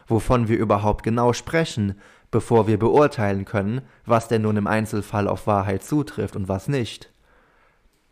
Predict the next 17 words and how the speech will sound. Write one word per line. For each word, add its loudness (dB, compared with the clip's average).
Auf 2
diesen 2
letzten 0
großen -2
Schritt 0
haben 2
wir 4
uns -2
nun -2
ausgiebig 2
vorbereitet 0
und 0
darauf 4
hingearbeitet. -2
In 2
der 2
Philosophiegeschichte -2